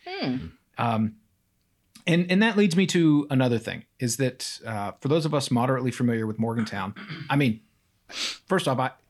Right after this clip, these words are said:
Speaker 2: you've, you've been out the Morgantown game for, for a number of years. We dropped it on the intro, but we know how long it's been.
Speaker 1: Yes, and I have been back since then, and I don't recognize it from when I went there.
Speaker 2: Right.
Speaker 1: So I cannot imagine how it has changed since nineteen seventy.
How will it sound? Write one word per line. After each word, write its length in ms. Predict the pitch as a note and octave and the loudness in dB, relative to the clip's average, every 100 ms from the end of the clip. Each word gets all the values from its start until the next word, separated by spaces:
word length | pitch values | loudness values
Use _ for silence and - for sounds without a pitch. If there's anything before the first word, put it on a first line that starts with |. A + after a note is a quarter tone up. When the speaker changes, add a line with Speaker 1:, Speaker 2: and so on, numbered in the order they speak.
| _ _ _ - | _ _ _ -8
Speaker 2:
you've, 340 | B2+ E3 E3+ - | 0 0 0 0
you've 200 | C#3+ - | 0 2
been 100 | E3+ | 0
out 220 | D3 C#3 C#3 | 0 0 0
the 160 | B2 | 2
Morgantown 520 | B2 C3 B2+ C3 B2+ | 2 2 2 2 2
game 320 | A#2+ B2 A#2+ A#2 | 2 2 2 0
for, 340 | B2+ A2 - - | 0 -2 -4 0
for 120 | G#3+ | 2
a 40 | |
number 240 | F3+ E3+ E3 | 4 4 4
of 100 | D#3 | 4
years. 400 | E3 A3 - - | 2 2 -2 0
We 120 | F#3 | 2
dropped 320 | D#3+ F#3 - | 4 2 2
it 60 | F3+ | 4
on 160 | D#3+ D3+ | 4 4
the 100 | D#3 | 4
intro, 340 | D#3 D#3 D#3 | 4 4 4
but 120 | G3 | 4
we 140 | G3+ G#3+ | 4 4
know 220 | E3+ C#3+ | 4 4
how 120 | D#3 D#3 | 2 2
long 160 | D3 | 2
it's 100 | C3+ | 2
been. 320 | C#3 C#3+ F3+ - | 0 0 0 -4
Speaker 1:
Yes, 340 | A#3 A#3 A#3+ A#3+ | -2 0 0 -2
and 160 | A3 | 0
I 160 | G#3+ A3+ | 2 2
have 240 | B3 A3+ A#3 | 0 -2 0
been 140 | D4 | 2
back 280 | B3 A3+ A3+ | 2 0 -4
since 340 | - F#3 F#3+ | -4 -2 -4
then, 460 | - F3+ E3+ G3+ A#3 | -4 -2 -2 -4 -6
and 300 | - F#3 F#3 F#3+ | -2 0 0 0
I 380 | F#3 F#3+ G#3+ A3 | 2 4 2 2
don't 300 | G3+ G#3 D#3+ | 0 0 2
recognize 640 | G3 A3+ G#3+ G#3 G#3 G#3 | 2 0 0 2 2 0
it 160 | A3+ | -2
from 240 | - A#3+ B3 | 0 0 2
when 140 | C4 | 4
I 180 | B3+ F4 | 4 4
went 260 | A3 E3+ F3 | 4 2 2
there. 320 | E3 D#3+ D#3 | 2 4 4
Speaker 2:
Right. 280 | C#3 F#2 - | 2 0 -4
Speaker 1:
So 200 | - A#3 | 0 2
I 100 | A#3 | 4
cannot 360 | A#3 A3+ A3 G#3+ | 4 4 4 4
imagine 380 | G3 F3+ F3 E3+ | 2 0 0 -4
how 240 | E3 E3 | 0 0
it 40 | D#3 | 0
has 160 | D3 | -2
changed 460 | - E3 D3+ D3 C#3+ | -2 -2 0 -2 -2
since 240 | D#3 C#3+ | -4 -2
nineteen 380 | D3 C3+ - C3+ | -4 -4 -6 -10
seventy. 500 | C3 A2+ - - C#3+ | -8 -10 -10 -10 -12